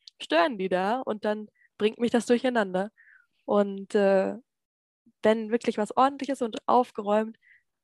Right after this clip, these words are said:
dann kann ich energetisch reinigen, weil dann ist eh schon alles an seinem Platz, wo es hingehört und dann können die Energien davon weg. Also irgendwie geht das für mich Hand in Hand, ähm, sodass ich das auch ganz gerne kombiniere.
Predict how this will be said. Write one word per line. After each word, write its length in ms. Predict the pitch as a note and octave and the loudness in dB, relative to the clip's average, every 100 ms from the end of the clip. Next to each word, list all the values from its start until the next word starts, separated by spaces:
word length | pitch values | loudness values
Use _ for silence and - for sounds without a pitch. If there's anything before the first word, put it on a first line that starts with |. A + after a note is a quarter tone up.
| _ _ _ - | _ _ _ 0
dann 220 | A3+ A#3 | 0 0
kann 180 | - G3+ | -2 -4
ich 120 | F#3+ | -2
energetisch 520 | F#3 F3 F3+ F#3 - | -6 -6 -6 -8 -8
reinigen, 300 | F#3 F3 F3 | -8 -8 0
weil 120 | F#3 F#3 | 2 4
dann 180 | G#3 | 4
ist 160 | A#3+ - - | 2 -2 0
eh 140 | C#4 | 0
schon 200 | - G#3+ | 0 -2
alles 260 | G3+ G#3 - | -2 -2 -6
an 140 | G3 | -6
seinem 180 | F#3+ F#3 | -6 -2
Platz, 280 | G3+ - - | -2 -2 -6
wo 40 | |
es 80 | G3 | -2
hingehört 520 | B3+ B3+ G#3+ F#3+ G3 | -2 2 2 4 0
und 140 | G3+ F3 | -6 -4
dann 420 | G3+ G#3 A#3+ A#3+ A3+ | 0 0 0 -6 -10
können 220 | A#3 A3 | -10 -4
die 100 | G#3 | -2
Energien 360 | G#3 G3 G#3+ | -2 -6 -6
davon 260 | G#3 G3+ G3 | -6 -8 -6
weg. 180 | G3+ - | -6 -4
Also 160 | F#3 | -2
irgendwie 200 | A3+ A3+ | 0 0
geht 140 | A3+ A#3 | 2 0
das 100 | G3+ | -2
für 120 | G3+ | -6
mich 220 | G#3 - | -6 -6
Hand 160 | G3+ G3+ | -6 -6
in 140 | F#3+ | -4
Hand, 300 | G3 F3+ G3+ _ _ _ _ _ _ _ - | -4 -6 -12 _ _ _ _ _ _ _ -2
ähm, 300 | G3 F#3+ F#3+ - | 0 2 -2 -4
sodass 340 | F#3+ G#3 - | 0 0 0
ich 120 | - | -4
das 140 | G#3 G3+ | -4 -4
auch 120 | F#3+ | -2
ganz 280 | G3 G3+ - | -2 -4 -6
gerne 420 | F#3+ F#3+ G3 F#3+ _ _ _ _ - | -4 -2 -2 -6 _ _ _ _ -2
kombiniere. 680 | G3+ F#3+ F#3+ G#3 D#3+ D#3 | -2 0 2 2 2 0